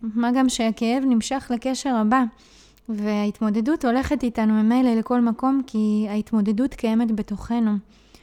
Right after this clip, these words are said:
החיים הם מסע לאהבה ולחופש אישי, שחרור מכבלים, ולכן הבחירה להישאר ולעשות עבודה יחד במסע לאהבה וחופש היא אמיצה. אה, ל-, להיות במראות כאלה עצומות ועדיין להישאר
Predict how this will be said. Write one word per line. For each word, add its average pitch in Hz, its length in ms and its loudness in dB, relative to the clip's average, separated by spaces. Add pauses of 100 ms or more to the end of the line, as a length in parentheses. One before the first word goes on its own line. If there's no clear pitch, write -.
(420)
החיים 262 600 0
הם 220 200 -2
מסע 262 340 0
לאהבה 220 480 2
ולחופש 240 600 -2
אישי, 240 360 0 (460)
שחרור 262 440 -2
מכבלים, 233 720 2 (580)
ולכן 220 480 -2
הבחירה 254 480 0
להישאר 247 500 0
ולעשות 240 460 -2
עבודה 240 300 -2
יחד 262 400 0 (600)
במסע 214 580 2
לאהבה 220 580 4
וחופש 262 560 0
היא 214 160 0
אמיצה. 208 400 0 (760)
אה, 208 40 -6 (200)
ל-, 214 320 0
להיות 233 300 0
במראות 247 600 4
כאלה 254 380 2
עצומות 240 640 0
ועדיין 233 420 2
להישאר 233 540 0